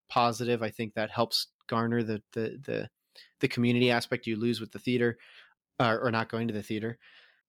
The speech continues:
But it's also a curse because you get movies like Knock Knock, which should never be on the top ten,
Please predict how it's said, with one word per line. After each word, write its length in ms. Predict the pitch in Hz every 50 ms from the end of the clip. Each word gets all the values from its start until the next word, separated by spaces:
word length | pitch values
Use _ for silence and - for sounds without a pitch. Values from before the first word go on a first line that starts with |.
| _
But 160 | 160 147 143
it's 100 | 143 135
also 220 | 165 151 143 - 139
a 40 | 131
curse 340 | - - 175 151 147 135
because 320 | - - 131 - 139 117 123
you 60 | 127
get 160 | 127 139 135
movies 300 | 135 131 127 131 131 117
like 160 | 127 120 120
Knock 260 | 127 135 131 123 - -
Knock, 240 | 131 120 113 -
which 120 | - 123 -
should 200 | - - 120 107
never 300 | 120 131 120 127 123 110
be 280 | 110 - - 120 123
on 180 | 123 120 117 127
the 60 | 120
top 300 | - - - - - -
ten, 420 | - - 139 127 127 127 123 -